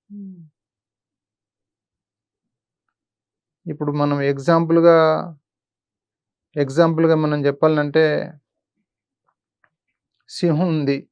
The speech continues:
Speaker 1: Hmm.
Speaker 2: తన గుణాలకు లోబడే తన గుణాలకు లోబడే అది జన్మిస్తది, తన గుణాలకు లోబడే అది మరణిస్తది.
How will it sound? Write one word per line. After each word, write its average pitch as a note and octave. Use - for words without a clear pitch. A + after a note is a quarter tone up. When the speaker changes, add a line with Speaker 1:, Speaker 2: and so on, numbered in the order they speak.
Speaker 1:
Hmm. G3
Speaker 2:
తన D#3
గుణాలకు F3
లోబడే D#3+
తన D3
గుణాలకు E3
లోబడే D#3
అది C#3
జన్మిస్తది, D#3
తన C#3+
గుణాలకు D3+
లోబడే D3
అది C#3
మరణిస్తది. B2+